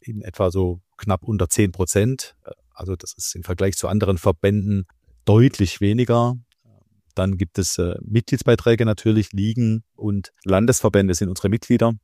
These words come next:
sind auch etwa ungefähr, äh, zehn Prozent. Und dann gibt's Länderspieleinnahmen, die inzwischen auch einen recht großen Anteil ausmachen. Gebühren, äh, da will ich dich jetzt nicht nerven mit, äh, Verbandsspezifika.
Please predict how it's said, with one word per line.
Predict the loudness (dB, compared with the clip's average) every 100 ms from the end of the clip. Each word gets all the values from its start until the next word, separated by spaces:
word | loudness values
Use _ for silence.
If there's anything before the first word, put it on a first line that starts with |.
| _ _ _ -10
sind | -6
auch | -4
etwa | -4 -2
ungefähr, | -2 -2 -2 0 0 -4 -8
äh, | -10
zehn | -2 -2 0
Prozent. | -2 0 0 -2 -8 _ _ _ _ _ _
Und | -4 -2
dann | -2
gibt's | -2
Länderspieleinnahmen, | 0 2 2 2 2 0 0 0 -2 -10 _ _
die | -10
inzwischen | -8 -8 -10 -10
auch | -10
einen | -10 -14 _ -8
recht | -6
großen | -4 -4 -4
Anteil | -8 -6 -4 -4
ausmachen. | -4 -4 -2 -2 -4 -8 _ _
Gebühren, | -4 2 6 6 4 0 -6 -8
äh, | -8 -8 _
da | 2
will | 2
ich | 0
dich | -2
jetzt | -4
nicht | -2 0
nerven | 2 2 0
mit, | -4 -2
äh, | 0 0 -2 -8 _
Verbandsspezifika. | -2 0 2 0 -2 -4 -6 -8 -12 -14